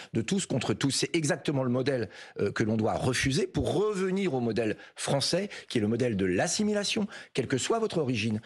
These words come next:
quelle que soit votre couleur, quel que soit votre parcours. Quand vous êtes en France,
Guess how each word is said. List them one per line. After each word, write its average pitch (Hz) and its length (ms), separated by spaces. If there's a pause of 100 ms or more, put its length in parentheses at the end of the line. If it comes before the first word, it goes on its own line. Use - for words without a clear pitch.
(140)
quelle 98 140
que 127 100
soit 170 260
votre 135 300
couleur, 131 480
quel 104 140
que 110 80
soit 113 180
votre 85 240
parcours. 190 500 (220)
Quand 117 140
vous 107 320
êtes 196 160
en 139 80
France, - 400